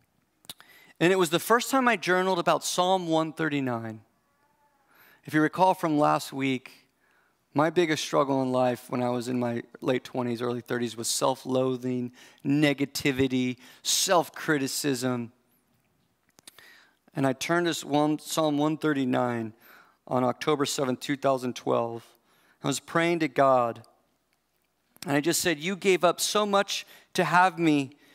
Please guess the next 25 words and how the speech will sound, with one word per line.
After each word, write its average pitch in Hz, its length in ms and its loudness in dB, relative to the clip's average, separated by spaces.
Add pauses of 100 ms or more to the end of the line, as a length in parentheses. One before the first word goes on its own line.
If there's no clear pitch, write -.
(120)
to 175 120 4
bring 202 260 4
me 185 120 2
back 175 400 2
to - 120 -4
you. 156 440 0 (920)
Let 196 240 4
this 220 160 4
sin," 190 680 2 (220)
the 151 100 0
sin 180 220 2
of 170 60 4
negativity, 165 600 2
"not 175 240 4
reign 165 640 2 (1300)
in 180 260 4
me. 196 180 4
It's 185 140 -2
been 196 260 4
killed. 165 760 0 (340)
Fill 220 400 6
me 240 180 2
with 202 380 2
your 208 160 4
spirit - 840 0